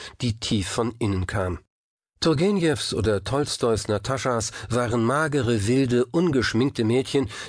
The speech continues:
die statt mit Busen mit Blicken bezauberten, voll Sehnsucht nach Liebe, Glück und Selbstaufopferung. Auch die sowjetische Schönheit blieb sehr zweckfrei.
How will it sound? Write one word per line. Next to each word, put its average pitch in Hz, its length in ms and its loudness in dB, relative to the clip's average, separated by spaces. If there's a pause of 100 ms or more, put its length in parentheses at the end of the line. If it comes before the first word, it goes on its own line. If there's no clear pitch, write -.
die 156 80 0
statt 185 240 0
mit 143 200 0
Busen 175 480 2
mit 170 160 0
Blicken 143 340 0
bezauberten, 110 720 0 (220)
voll 170 260 2
Sehnsucht 135 640 2
nach 107 200 -2
Liebe, 127 460 2 (240)
Glück 117 380 0 (140)
und 131 180 0
Selbstaufopferung. 101 1200 -2 (800)
Auch 147 260 2
die 143 180 0
sowjetische 143 640 0
Schönheit 120 600 2 (180)
blieb 110 320 0
sehr 117 260 0
zweckfrei. - 800 -4